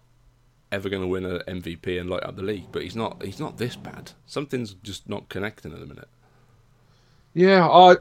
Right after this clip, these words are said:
Speaker 2: I just don't understand <coughs> what is happening with them. Um, 'cause I, even early on in the season, I was still quite high on them,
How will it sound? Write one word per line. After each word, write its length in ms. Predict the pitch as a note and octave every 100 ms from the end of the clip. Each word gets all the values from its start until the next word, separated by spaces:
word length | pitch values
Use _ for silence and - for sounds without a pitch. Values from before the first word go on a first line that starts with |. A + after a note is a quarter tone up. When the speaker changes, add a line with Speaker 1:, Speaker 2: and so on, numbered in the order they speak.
| E3+
Speaker 2:
I 20 |
just 260 | E3 F#3+ -
don't 240 | F3+ E3+ E3
understand 800 | D#3 D3 - D3 C#3 C3+ C3+ E3 - -
<coughs> 280 | - - -
what 200 | B2+ -
is 160 | B2 -
happening 340 | C3+ - G2+
with 120 | G2
them. 300 | G2 G2 F#2+ -
Um, 680 | B2 B2 B2 B2 B2 C3+ - _ _ _ _ _ _ _ _ _ _
'cause 160 | - G3
I, 220 | - -
even 260 | B3 C4+ B3
early 260 | G#3 G#3 G3
on 60 | G3+
in 60 |
the 60 | G3+
season, 200 | A#3 G#3+
I 40 | C3
was 80 |
still 140 | C3 F#3
quite 380 | - D#3+ D#3 D3
high 200 | D3+ D#3
on 100 | E3
them, 180 | G3